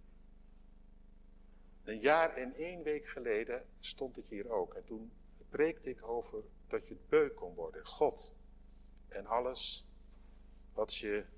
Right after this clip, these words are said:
waar je ooit blij van werd. En we hebben toen heel eerlijk met elkaar naar geluisterd.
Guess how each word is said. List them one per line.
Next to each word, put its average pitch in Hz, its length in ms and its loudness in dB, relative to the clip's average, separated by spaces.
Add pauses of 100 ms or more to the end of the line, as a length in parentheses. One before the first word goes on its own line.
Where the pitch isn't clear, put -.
(800)
waar 101 120 -2
je 107 80 0
ooit 110 160 2
blij 104 260 8
van 87 160 -6
werd. - 380 -6 (2000)
En - 80 -18
we 95 60 -4
hebben 98 200 4
toen 101 160 -2
heel 135 560 2 (140)
eerlijk 123 600 0 (340)
met 104 120 0
elkaar 104 320 0
naar 98 140 -4
geluisterd. - 680 -4